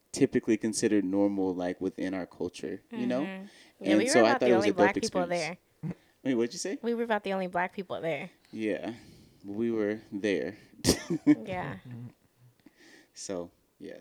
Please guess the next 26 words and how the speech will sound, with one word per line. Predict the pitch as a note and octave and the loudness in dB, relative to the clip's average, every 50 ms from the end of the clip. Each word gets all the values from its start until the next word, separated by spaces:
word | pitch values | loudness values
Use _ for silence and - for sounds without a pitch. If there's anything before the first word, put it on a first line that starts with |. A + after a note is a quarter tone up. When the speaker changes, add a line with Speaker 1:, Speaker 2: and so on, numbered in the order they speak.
| - _ | -16 _
Speaker 1:
that | A2+ A#2+ | -8 -8
was | B2 A#2+ - | -8 -6 -8
my | G2+ F#2 | -10 -10
happiest | G2 E2+ - - F#2+ F#2 - - | -10 -12 -14 -16 -16 -16 -14 -12
moment. | G2+ G#2 A2 A#2+ B2 B2+ C3 - - | -10 -10 -8 -8 -8 -8 -8 -8 -10
And | A2+ A#2+ | -12 -10
then | A#2 A#2+ A#2 | -10 -10 -8
my | A2+ A2+ A2 | -8 -8 -8
unhappiest | - - A#2+ C#3 E3 F3 E3 E3+ E3+ - F#3+ F#3 F#3+ - | -8 -6 -6 -6 -6 -6 -6 -6 -6 -6 -6 -6 -6 -8
moment, | - F3+ F#3 F3+ F#3+ F#3 F3 - - - _ _ _ _ | -10 -10 -10 -8 -8 -8 -8 -8 -12 -18 _ _ _ _
like, | - C3 | -2 0
I | C#3 | 2
actually | F#2+ A#2 C3+ - - D#3+ | 2 2 0 0 -2 -2
couldn't | - - F3 D3 B2 - | 2 2 2 2 2 2
think | - G#2+ A2+ A2 - | 0 0 0 2 0
of | A2 F#2 | 0 2
any. | G2 G2 F2+ F#2 F#2+ F#2+ F#2+ - _ _ _ - - _ _ _ | 2 2 2 2 -2 -4 -6 -8 _ _ _ -20 -20 _ _ _
So, | - - - A2 | -10 -4 -2 -2
Speaker 2:
Good. | G#2+ G#2+ | 0 2
Speaker 1:
like, | G#2+ G#2+ G#2+ G#2 - | 2 2 2 2 2
recently | B2 B2 - F3 F3 E3 | 2 2 2 0 0 0
I | D#3+ | 0
moved | D#3+ D#3+ D#3+ D#3 | 0 0 -2 -2
to | - - | -4 -8
Boston. | - - B2+ G#2+ G2+ G2+ - - - - G#2+ G#2+ A2+ B2+ | 0 2 4 4 4 2 0 -4 -4 -4 -4 -4 -4 -8
Speaker 3:
That's | D#3 - | -10 -14